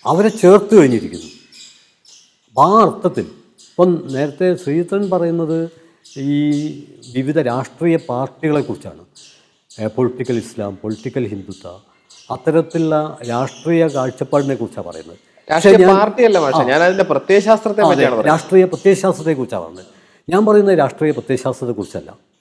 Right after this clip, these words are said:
Speaker 1: നിങ്ങൾ ഏത് പ്രത്യയശാസ്ത്രം സ്വീകരിച്ചാലും, നിങ്ങളൊരു മുസ്ലിമാണെങ്കിൽ, നിങ്ങൾ ഏത് പ്രത്യയശാസ്ത്രം സ്വീകരിച്ചാലും,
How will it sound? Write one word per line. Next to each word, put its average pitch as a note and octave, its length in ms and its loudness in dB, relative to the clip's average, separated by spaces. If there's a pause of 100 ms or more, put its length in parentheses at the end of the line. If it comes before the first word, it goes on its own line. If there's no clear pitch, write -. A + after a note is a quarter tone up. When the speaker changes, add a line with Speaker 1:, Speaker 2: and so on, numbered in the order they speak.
(420)
Speaker 1:
നിങ്ങൾ G3 240 4 (180)
ഏത് A3 280 8
പ്രത്യയശാസ്ത്രം E3 640 -2
സ്വീകരിച്ചാലും, G2+ 540 -6 (1120)
നിങ്ങളൊരു D#3+ 500 4
മുസ്ലിമാണെങ്കിൽ, G#2+ 720 -6 (520)
നിങ്ങൾ F3+ 220 4 (200)
ഏത് G#3+ 240 8
പ്രത്യയശാസ്ത്രം F3 600 -2
സ്വീകരിച്ചാലും, A2+ 540 -4